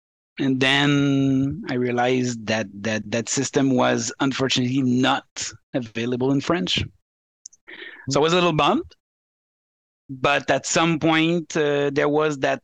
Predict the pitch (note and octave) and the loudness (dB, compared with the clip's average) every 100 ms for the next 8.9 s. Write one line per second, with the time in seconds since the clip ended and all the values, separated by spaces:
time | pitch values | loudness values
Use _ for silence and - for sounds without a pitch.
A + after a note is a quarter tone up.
0 | - C#3 C3 C3 C3 B2 D3 D3+ C3 D3+ | -2 0 0 0 -2 0 0 0 0 2
1 | E3 D#3+ C#3 C#3 C#3+ C#3+ C3+ C#3+ D3 D#3+ | 2 2 0 0 0 0 0 0 0 0
2 | D3+ C#3+ - D#3+ D3 E3+ E3+ E3+ E3 E3 | 0 0 0 -2 -2 -2 -2 -2 0 0
3 | E3+ E3+ E3+ F3 - - _ _ _ _ | 0 0 0 -2 -4 -10 _ _ _ _
4 | _ - C#3+ C#3+ F3 F#3+ G3+ F3+ F3+ F3 | _ -2 0 2 2 2 4 2 2 2
5 | D3 D#3 C3+ D#3+ E3+ D#3 E3+ E3 D#3+ D3 | 2 0 0 -2 0 2 2 2 0 -2
6 | - D3+ D3 D#3 F3 - - - - - | -2 0 0 -2 -4 -6 -6 -6 -6 -6
7 | C3+ C#3 C#3+ C#3 D3 D#3+ D#3 E3+ D3+ D3+ | -2 2 2 2 2 2 0 0 0 0
8 | B2+ D3 C#3 C#3 C#3 C#3 C3+ C3 | 0 0 0 0 0 0 0 -2